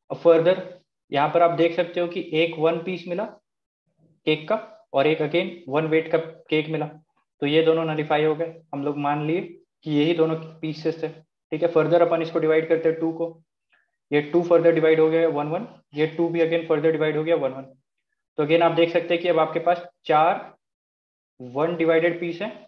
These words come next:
और array में भी आपके पास चार वन के डिवाइडेड pieces हैं। तो इसका मतलब कि हाँ, अगर आप इन सभी distribution को अगर आप एड अप करो तो आप एक complete cake बना सकते हो जिसका weight होने वाला है सिक्स।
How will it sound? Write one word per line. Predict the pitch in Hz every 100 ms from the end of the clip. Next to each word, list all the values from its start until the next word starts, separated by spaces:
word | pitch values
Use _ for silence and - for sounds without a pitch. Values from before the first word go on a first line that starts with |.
| _
और | 139 139
array | 151 156 185
में | 180
भी | 165
आपके | 175 -
पास | 175 180 -
चार | 170 175 208 - _ _ _ _ _ _ _ _ _ -
वन | 151 160
के | 175
डिवाइडेड | 156 147 160 160
pieces | 143 131 131
हैं। | 123 - _ -
तो |
इसका | 147 160
मतलब | 156 165 196
कि | 214 214
हाँ, | 147 127 - _ _ _ _ _ _ -
अगर | 139 170 185
आप | 190 - - _ _ _ -
इन | 170
सभी | 185 185 160 185 220 - _ _ _ _
distribution | 147 147 160 151 156 180 180 190 - _ _
को | -
अगर | 160 139 151
आप | 147 -
एड | 143 147
अप | 160 -
करो | 147 - - _
तो | 147
आप | - 139 165
एक | 160
complete | 165 147 156 175 170
cake | 165 147
बना | 147 147
सकते | 151 -
हो | 165
जिसका | 147 147
weight | 143 147 147
होने | 143
वाला | 135 135
है | 165
सिक्स। | - 123 -